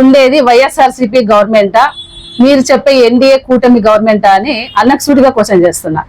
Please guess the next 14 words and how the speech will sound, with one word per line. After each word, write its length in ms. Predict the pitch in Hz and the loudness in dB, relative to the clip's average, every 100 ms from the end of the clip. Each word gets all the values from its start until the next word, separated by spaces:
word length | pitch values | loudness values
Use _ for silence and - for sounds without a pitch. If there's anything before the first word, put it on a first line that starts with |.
| - - - 226 | -16 -20 -4 0
ఎందుకంటే 460 | 277 277 262 262 214 240 - _ _ _ 233 | 2 2 0 2 0 -2 -6 _ _ _ 0
మీరు 280 | 262 294 269 | 2 2 2
అంటగడుతున్నారని 920 | 233 302 285 262 285 269 262 262 254 - | 2 2 0 0 0 2 2 0 0 -4
చెప్పినారు, 520 | 220 233 226 220 294 381 - - - - - 285 | -2 0 2 2 0 -2 -6 -10 -10 -14 -4 0
ఇది 140 | 294 254 254 | 2 0 0
సాయిప్రసాద్ 440 | 247 277 320 294 | -2 0 0 0
రెడ్డి 140 | 269 277 | 0 0
అన్న 120 | 277 262 | 0 0
గారు 140 | 247 - | -2 0
చేపించినారా? 640 | 233 247 - 233 208 214 370 - _ _ - | -2 -2 -2 0 2 0 -2 -8 _ _ -2
ఈ 40 | 294 247 | 0 2
రవికిరణ్ 560 | 233 302 320 320 320 294 | 0 0 0 0 2 2
అనే 140 | 277 247 | 2 2
వ్యక్తి 240 | 233 233 | 0 0